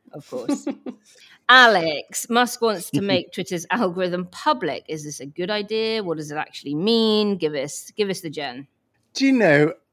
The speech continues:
Speaker 2: I have no idea, and, and I don't have very <laughs> strong opinions about it. Elon Musk is one of those people that just doesn't evoke the strongest reaction in me like he seems to do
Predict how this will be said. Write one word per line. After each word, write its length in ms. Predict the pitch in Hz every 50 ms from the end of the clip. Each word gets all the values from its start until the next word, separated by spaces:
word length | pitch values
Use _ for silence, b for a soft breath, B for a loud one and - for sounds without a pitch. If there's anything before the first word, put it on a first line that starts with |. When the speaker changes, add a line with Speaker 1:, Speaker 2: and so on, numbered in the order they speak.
| _ -
Speaker 2:
I 180 | 185 196 208 190
have 300 | 170 185 196 180 180 180
no 260 | 196 196 196 202 202
idea, 640 | 196 196 175 156 170 143 127 117 107 110 120 - - -
and, 180 | - 151 147 - -
and 160 | 165 160 165 165
I 80 | 170
don't 300 | 165 160 196 196 190 175
have 180 | 190 202 185 170
very 200 | 175 185 185 185
<laughs> 100 | - -
strong 240 | - - - 208 170
opinions 540 | 175 208 - - - 190 180 180 151 123 123
about 360 | 120 120 120 110 110 107 -
it. 120 | 117 110 B B B B B B B B -
Elon 380 | 214 240 262 302 311 269 233 202
Musk 320 | 180 165 165 156 - -
is 160 | 170 151 147
one 160 | - 175 175 180
of 140 | 190 180
those 200 | 170 170 170 165
people 280 | - - 170 156 156 170
that 160 | 160 175 170 170
just 300 | - 202 196 - _ -
doesn't 460 | 170 185 185 - 220 220 220 214 208 _ _ _ _ _ _ _ _ _ _ _ _ -
evoke 560 | 170 175 151 131 - 185 185 185 196 190 -
the 160 | 147 160 170
strongest 760 | 156 - - - - 185 170 170 165 151 156 151 - - -
reaction 500 | 165 151 151 156 151 - - - - 131
in 160 | 117 113 113 113
me 220 | 113 113 113 113
like 220 | 117 127 123 120 -
he 100 | 127 120
seems 360 | - - 135 127 120 117 -
to 120 | - - 120
do 340 | 127 131 123 120 120 -